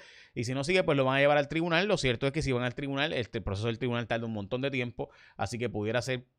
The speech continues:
inoficioso y que básicamente sea académico todo este proceso de ir al tribunal para desertificarlo como candidato tras el famoso acuerdo que hubo para darle una pausa al proceso y ver si el candidato o el alcalde se quedaba como candidato o se quitaba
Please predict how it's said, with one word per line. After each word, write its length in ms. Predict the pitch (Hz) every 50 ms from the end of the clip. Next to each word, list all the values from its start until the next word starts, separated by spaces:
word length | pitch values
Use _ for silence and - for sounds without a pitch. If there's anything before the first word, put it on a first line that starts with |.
| _ _ -
inoficioso 720 | 131 127 120 101 120 107 - 135 170 202 196 - 147 127
y 60 | 110
que 100 | 107 98
básicamente 560 | 98 101 113 117 120 117 117 123 117 - 110
sea 140 | 101 117 113
académico 540 | 113 113 107 113 120 123 117 107 104 104 98
todo 140 | 104 110
este 180 | 113 - - 117
proceso 440 | 107 113 98 - 127 113 131 120 107
de 220 | 113 120 127 127 - - - - -
ir 160 | - 123 120
al 100 | 123 117
tribunal 360 | 139 135 127 131 127 127 127
para 200 | - 127 117 113
desertificarlo 800 | 104 139 139 143 151 - 143 131 139 131 117 123 120 120 123 117 104
como 220 | 113 110 113 107
candidato 420 | 113 113 110 110 120 143 170 175 135
tras 160 | 120 107 107
el 60 | 101
famoso 300 | 98 92 95 104 - 123
acuerdo 500 | 107 95 117 120 117 113 107 104 104 - _ - - - - - _ _
que 140 | - 120 107
hubo 480 | 110 117 117 120 120 117 113 113 - _ - - _ _ _ _
para 240 | - 120 113 117 117
darle 240 | 107 107 107 110 113
una 180 | 110 107 95
pausa 280 | - 120 127 120 - 127
al 100 | 110 101
proceso 500 | - 123 117 - 127 117 - - 139 -
y 120 | - 113 110
ver 220 | 113 120 127 131
si 180 | - - 123 117
el 260 | 120 120 117 - - -
candidato 520 | - 113 101 101 101 101 104 104 117 117 -
o 200 | - 95 104 104
el 80 | 98 92
alcalde 460 | 92 87 - - 131 135 127 110 101
se 140 | - - 95
quedaba 300 | 87 87 87 92 98 92
como 200 | 107 107 107 98
candidato 600 | 107 107 104 107 123 147 156 147 - 131 - -
o 200 | - 131 156 160
se 220 | 151 - 147 120 117
quitaba 480 | 104 92 101 104 101 104 107 104 98